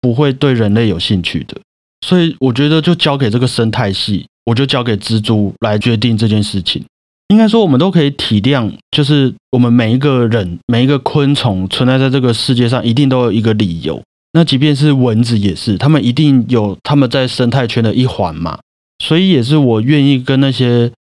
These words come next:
角落的蜘蛛一起生活的这种主要原因呐。我知道没有任何昆虫是故意要攻击你，故意要在那边吓你的。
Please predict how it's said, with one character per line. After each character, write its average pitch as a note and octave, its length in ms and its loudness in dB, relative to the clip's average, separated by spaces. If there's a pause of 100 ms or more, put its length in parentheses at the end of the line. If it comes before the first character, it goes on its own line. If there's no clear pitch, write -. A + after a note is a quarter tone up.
角 A2 200 0
落 C#3 180 2
的 A#2+ 120 0
蜘 A#2 220 -2
蛛 A#2+ 240 0
一 C#3 80 2
起 A2+ 140 0
生 B2 300 -2
活 A2+ 120 0
的 G2+ 80 0
这 G#2+ 160 0
种 G2 160 -2
主 A2 240 -2
要 C3 200 0
原 G#2 220 0
因 A2 220 2
呐。 G2 200 -2 (400)
我 B2+ 120 0
知 D3 80 0
道 F3+ 100 2
没 D#3+ 140 4
有 D3+ 120 2
任 C#3 220 2
何 A#2 160 2
昆 B2 260 0
虫 F#2+ 260 -4
是 C3 200 -2
故 B2+ 240 0
意 B2+ 80 4
要 B2+ 140 0
攻 A2 300 -2
击 G2+ 240 -2
你， F#2 200 0
故 B2+ 220 2
意 B2+ 60 4
要 B2 220 0
在 A#2+ 160 -2
那 A2+ 60 0
边 A2 120 2
吓 A2 360 -2
你 F2+ 280 -6
的。 - 140 -14